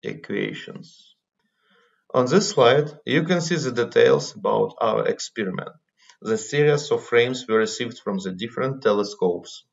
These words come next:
from New Mexico, Slovakia, Chile, Ukraine.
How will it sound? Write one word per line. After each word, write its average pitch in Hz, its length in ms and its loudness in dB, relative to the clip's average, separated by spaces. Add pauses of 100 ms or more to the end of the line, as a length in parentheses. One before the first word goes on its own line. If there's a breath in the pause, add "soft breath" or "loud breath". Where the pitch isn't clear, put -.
from 90 400 -6 (320 soft breath)
New 143 160 2
Mexico, 143 720 2
Slovakia, 117 1000 0 (160)
Chile, 123 640 -6
Ukraine. 107 760 -2